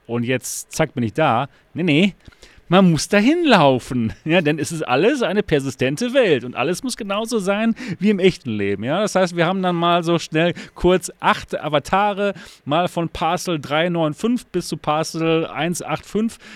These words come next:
gebracht und das hat dann teilweise schon mal zehn bis fünfzehn Minuten gedauert, <laughs> dahin zu laufen mit allen Avataren.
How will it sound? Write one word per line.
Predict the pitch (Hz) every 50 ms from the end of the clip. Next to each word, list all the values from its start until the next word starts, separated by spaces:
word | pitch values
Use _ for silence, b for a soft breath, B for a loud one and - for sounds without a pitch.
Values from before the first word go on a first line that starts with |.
| 175 143 B
gebracht | - 160 131 143 151 190 214 - -
und | - 151 165
das | 170 160
hat | - 190 185 -
dann | 202 196 185
teilweise | - 175 165 165 180 190 185
schon | - - 175
mal | 175 175 180
zehn | 185 - - 190 190
bis | 185 -
fünfzehn | - 190 190 175 - 190 170
Minuten | 165 170 175 175
gedauert, | 156 143 135 147 151 151 160 165 156 - B B B 160 B
<laughs> | B B B - -
dahin | - 156 143 - 226 254
zu | 240 - - 151
laufen | 127 127 117 113 110 - - - 107
mit | 113 - 113
allen | 123 120 120 120 123
Avataren. | - 113 110 113 110 - - 113 110 107 107 101 95 95 90 90